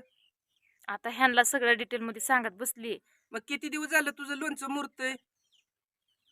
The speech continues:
Speaker 2: अजून किती दिवस मुरू घालायचं?
Speaker 1: <laughs>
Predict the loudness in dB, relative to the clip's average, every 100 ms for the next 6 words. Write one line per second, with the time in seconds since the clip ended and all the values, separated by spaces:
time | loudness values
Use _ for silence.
0 | _ _ _ 8 8 8 -4 -4 -4 -6
1 | -4 -2 -2 6 8 12 12 12 6 0
2 | -4 0 10 10 10